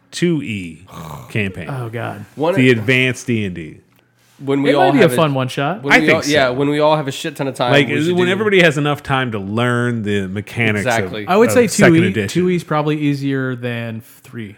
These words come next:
Speaker 1: Something about advanced D and D is like, come
Speaker 2: It,
Speaker 1: on.
Speaker 2: that's like a lot to me.
Speaker 1: We're,
Speaker 2: That's,
Speaker 1: like, right
Speaker 2: to me,
Speaker 1: there.
Speaker 2: that's a,
Speaker 1: We're
Speaker 2: like, a
Speaker 1: right
Speaker 2: life
Speaker 1: there.
Speaker 2: achievement for
Speaker 1: Yeah.
Speaker 2: a, for a tabletop player. Like,
Speaker 1: Yeah.
Speaker 2: you know how, like, beating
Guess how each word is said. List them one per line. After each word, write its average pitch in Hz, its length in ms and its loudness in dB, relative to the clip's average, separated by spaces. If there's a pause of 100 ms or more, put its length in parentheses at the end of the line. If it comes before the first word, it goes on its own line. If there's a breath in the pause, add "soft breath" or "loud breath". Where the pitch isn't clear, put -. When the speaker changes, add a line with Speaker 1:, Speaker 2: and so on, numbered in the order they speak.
Speaker 1:
Something 196 360 -8
about 113 520 -4
advanced 104 720 -8
D 104 200 -8
and 82 100 -14
D 82 320 -16 (420)
is 98 220 -10
like, 82 300 -10 (400)
come 151 160 -2
Speaker 2:
It, 107 60 -6
Speaker 1:
on. 82 60 -10
Speaker 2:
that's 180 220 -2
like 214 140 -2
a 190 60 -2
lot 143 360 -4
to 156 100 -8
me. 156 140 2
Speaker 1:
We're, 135 80 8
Speaker 2:
That's, 120 200 4
Speaker 1:
like, - 60 -20 (200)
right 104 280 0
Speaker 2:
to 107 120 2
me, 180 200 2
Speaker 1:
there. 147 80 -4
Speaker 2:
that's 156 200 4
a, 143 60 6
Speaker 1:
We're - 40 4
Speaker 2:
like, 175 200 0
a 160 60 2
Speaker 1:
right 127 120 2
Speaker 2:
life 135 220 2
Speaker 1:
there. 143 100 0
Speaker 2:
achievement 156 640 -2
for 117 60 -6 (180)
Speaker 1:
Yeah. 143 80 2
Speaker 2:
a, 131 60 -8
for 147 180 -2
a 135 40 -2
tabletop 143 480 -2
player. 156 280 -2
Like, 127 160 -2
Speaker 1:
Yeah. 95 180 -8
Speaker 2:
you 151 120 -2
know 156 80 2
how, 139 100 2
like, 127 260 -2
beating 151 500 0